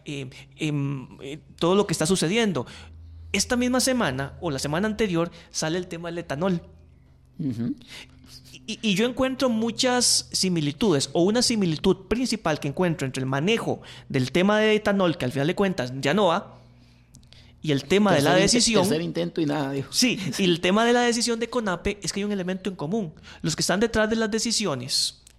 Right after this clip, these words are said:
Speaker 1: son los técnicos, pero hay un manejo político de, de sensibilizar la nota o la información que me parece no ocurrió.
Speaker 2: Correcto.
Speaker 1: Dejando a un lado el tema de, de etanol,
Speaker 2: Sí, sí.
Speaker 1: el tema,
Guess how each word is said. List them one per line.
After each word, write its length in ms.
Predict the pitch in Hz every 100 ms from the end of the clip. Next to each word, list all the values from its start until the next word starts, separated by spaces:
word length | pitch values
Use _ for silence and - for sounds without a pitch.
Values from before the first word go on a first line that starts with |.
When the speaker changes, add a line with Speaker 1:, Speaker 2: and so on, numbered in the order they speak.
| _
Speaker 1:
son 240 | - 160
los 240 | 185 175 -
técnicos, 640 | 208 185 135 - - - - _ - - - - - -
pero 260 | 180 - -
hay 200 | 175 254
un 260 | 285 254 - - _
manejo 640 | 190 170 180 233 - 139 - -
político 1040 | - 185 175 233 262 - - 131 - 139 175 - -
de, 180 | 151 147
de 160 | 143
sensibilizar 720 | 143 139 139 147 143 143 165 185
la 120 | 208
nota 460 | 202 190 190 123 - - - -
o 140 | 175
la 80 | 196
información 640 | 214 214 202 196 - 185 196 - - -
que 80 |
me 100 | 139
parece 420 | 131 135 147 185 185 - _
no 220 | 151 156
ocurrió. 440 | 165 160 139 175 214 - -
Speaker 2:
Correcto. 220 | - - -
Speaker 1:
Dejando 260 | 147 180
a 40 | 214
un 60 |
lado 200 | 208 226
el 100 | 226
tema 240 | 185 190 202
de, 160 | 196
de 100 | 147 135
etanol, 360 | 127 175 160 -
Speaker 2:
Sí, 180 | -
sí. 100 | 120
Speaker 1:
el 200 | 147 131
tema, 400 | - 170 180 240